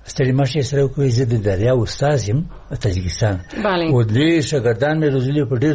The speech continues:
Speaker 1: دنیا کې مې کنسرتونه ورکړي. خو دا رقم چې ته دریا وایي، دا ما نه ولیدله.
Speaker 2: دا ما نه ولیدله.
Speaker 1: نه.
Speaker 2: مم.
Speaker 1: ما ورته ویل، چیرې دې زده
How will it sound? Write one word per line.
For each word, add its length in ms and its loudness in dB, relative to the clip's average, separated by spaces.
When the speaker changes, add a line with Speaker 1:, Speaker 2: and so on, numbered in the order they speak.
Speaker 1:
دنیا 200 2
کې 160 -4
مې 140 0
کنسرتونه 500 0
ورکړي. 340 -4
خو 120 0
دا 200 0
رقم 300 0
چې 120 -2
ته 80 0
دریا 340 2
وایي، 140 2
دا 140 0
ما 140 0
نه 120 2
ولیدله. 260 0
Speaker 2:
دا 60 -2
ما 120 0
نه 120 -4
ولیدله. 380 -6
Speaker 1:
نه. 160 -2
Speaker 2:
مم. 480 -10
Speaker 1:
ما 200 2
ورته 200 0
ویل، 220 2
چیرې 260 0
دې 120 2
زده 120 0